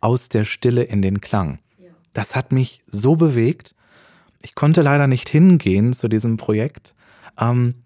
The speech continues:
Speaker 1: aber viele meiner PatientInnen und SchülerInnen waren da und die waren so tief bewegt. Magst du so ein paar Zeilen dazu sagen?
Speaker 2: Also Aus der Stille in den Klang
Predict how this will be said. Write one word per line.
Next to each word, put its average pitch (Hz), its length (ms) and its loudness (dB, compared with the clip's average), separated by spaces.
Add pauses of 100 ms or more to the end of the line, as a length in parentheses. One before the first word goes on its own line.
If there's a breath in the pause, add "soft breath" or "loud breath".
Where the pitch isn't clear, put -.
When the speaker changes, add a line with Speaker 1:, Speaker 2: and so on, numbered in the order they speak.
(200)
Speaker 1:
aber 120 180 0
viele 160 300 0
meiner 135 220 0
PatientInnen 117 680 -2
und 110 100 -4
SchülerInnen 107 480 -2
waren 87 200 -4
da 92 140 -4
und 117 180 -4
die 107 80 -8
waren 120 200 0
so 123 460 -4 (160)
tief - 240 -6
bewegt. - 380 -6
Magst 107 240 -10
du 117 40 -8
so 110 120 -6
ein 107 80 -4
paar 117 300 -10 (200)
Zeilen 123 360 -6
dazu 113 260 -10
sagen? 120 440 -14 (100)
Speaker 2:
Also 180 340 -6
Aus 185 160 -6
der 196 100 -4
Stille 190 380 -4
in 180 80 -2
den 185 180 0
Klang 208 560 -2